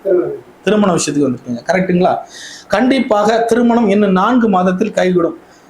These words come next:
Speaker 2: வரக்கூடிய தை மாசம், தை to சித்திரை மாசத்துக்குள்ள திருமணம் நூறு சதவீதம் நடக்கும். எந்த திசையிலிருந்து மாப்பிள்ளை வருவார்னு கேட்டீங்கன்னா, வடக்கு திசையிலிருந்து வருவார். ஐ டி ஃபீல்டு சம்பந்தப்பட்டது, அதாவது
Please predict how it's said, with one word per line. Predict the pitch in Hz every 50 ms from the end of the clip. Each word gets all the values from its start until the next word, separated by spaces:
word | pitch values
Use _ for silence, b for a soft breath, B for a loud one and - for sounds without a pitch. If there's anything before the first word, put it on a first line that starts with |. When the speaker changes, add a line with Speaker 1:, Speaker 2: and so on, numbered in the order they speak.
| B -
Speaker 2:
வரக்கூடிய | 165 196 247 262 247 254 240 240 233 233 226 - -
தை | 185 196 226 262 262
மாசம், | 254 226 208 208 202 - - 208 180 - - -
தை | - 190 226 277 277 220
to | - 262 262
சித்திரை | - - - 180 - 240 233 208 202
மாசத்துக்குள்ள | 190 190 - 190 185 196 196 220 233 226
திருமணம் | - 196 202 202 202 202 214 190 165
நூறு | 175 208 247 254 220
சதவீதம் | - 202 185 185 185 - -
நடக்கும். | 180 147 143 143 - - - - - - - - - - - - - B B B B B B B
எந்த | - 185 226 240 277 247
திசையிலிருந்து | - - 226 226 262 285 277 262 247 233 240 220 226 220 196 -
மாப்பிள்ளை | - 180 196 196 - 208 202 185
வருவார்னு | 185 190 196 202 208 202 196 185 175
கேட்டீங்கன்னா, | 170 160 160 165 165 185 220 - - 151
வடக்கு | 160 180 226 240 240 240 185
திசையிலிருந்து | 185 180 180 196 190 190 185 180 170 170 156
வருவார். | 151 151 156 151 139 123 - - - - - B B B B B B B
ஐ | 143 - 254 294 285
டி | 302 285 262 226
ஃபீல்டு | 190 240 247 247 233
சம்பந்தப்பட்டது, | 226 226 214 202 208 214 220 214 196 185 175 170 165 151 131 -
அதாவது | 143 160 196 208 208 214 214 208 233 262 247